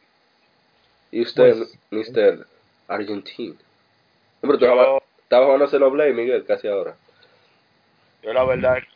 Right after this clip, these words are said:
Speaker 3: no he podido jugar mucho porque estoy, estoy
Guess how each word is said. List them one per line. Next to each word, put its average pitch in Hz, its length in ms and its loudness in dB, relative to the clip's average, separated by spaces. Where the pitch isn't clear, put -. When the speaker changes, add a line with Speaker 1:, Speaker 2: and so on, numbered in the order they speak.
Speaker 3:
no 123 80 -10
he - 20 -20
podido 123 240 -8
jugar 120 220 -2
mucho 110 420 -10
porque 107 280 -10
estoy, 110 500 -8
estoy 107 920 -6